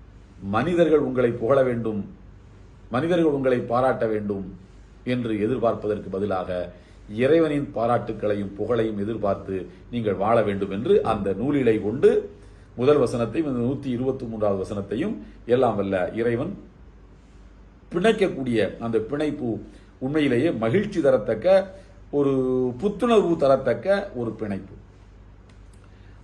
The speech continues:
அதற்கடுத்து இறைவன் சொல்கிறான், "சரி, இதை புறக்கணித்தால் என்ன நடக்கும்? இந்த வேதத்தை நாம் இறக்கி வைக்கிறோம், பின்பற்றுங்கள், நேர்வழி, நேர்வழி தவற மாட்டீர்கள், மறுமையில் நீங்க நற்பாக்கியத்தை இழக்க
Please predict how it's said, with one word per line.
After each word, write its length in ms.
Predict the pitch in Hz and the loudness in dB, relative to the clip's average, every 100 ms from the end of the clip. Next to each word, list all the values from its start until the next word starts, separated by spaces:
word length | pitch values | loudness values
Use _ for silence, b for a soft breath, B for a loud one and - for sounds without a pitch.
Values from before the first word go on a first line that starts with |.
| - | 0
அதற்கடுத்து 400 | 120 123 110 113 | 2 2 0 0
இறைவன் 240 | 110 101 | 0 0
சொல்கிறான், 340 | 101 90 82 - - | -4 -4 -6 -8 -8
"சரி, 220 | 107 90 90 - - - - - - - - - - 120 | -6 -4 -8 -14 -20 -20 -20 -20 -20 -20 -20 -20 -8 -2
இதை 120 | 113 120 | -2 0
புறக்கணித்தால் 580 | 131 123 110 113 110 92 | 0 0 -4 -2 -2 -2
என்ன 120 | 95 87 | -6 -8
நடக்கும்? 340 | 85 85 85 - - - - - - - - - - - - - - - 104 | -8 -10 -16 -20 -20 -20 -20 -20 -20 -20 -20 -20 -20 -20 -20 -20 -20 -12 -6
இந்த 120 | 98 113 | -2 0
வேதத்தை 320 | 135 - 123 | 0 0 -2
நாம் 140 | 113 104 | -2 0
இறக்கி 200 | 110 104 | 0 -2
வைக்கிறோம், 400 | 101 95 120 175 - - - | -4 0 2 2 -2 -12 -8
பின்பற்றுங்கள், 580 | 139 131 - 110 156 - 117 | -4 -4 -4 -2 0 -2 -2
நேர்வழி, 420 | 131 120 113 107 104 101 - | -2 -2 -2 -2 -4 -6 -6
நேர்வழி 280 | 123 131 120 110 | -2 0 0 0
தவற 180 | 113 110 | 0 0
மாட்டீர்கள், 460 | 98 90 95 175 247 - B B B 180 | 0 -2 0 4 4 2 B B B 0
மறுமையில் 320 | 180 165 147 | 2 2 0
நீங்க 160 | 127 120 | 0 -2
நற்பாக்கியத்தை 600 | 104 131 104 107 104 156 170 - - - | -2 -2 -2 -4 -6 -8 -8 -12 -18 -4
இழக்க 200 | 113 101 | -4 -2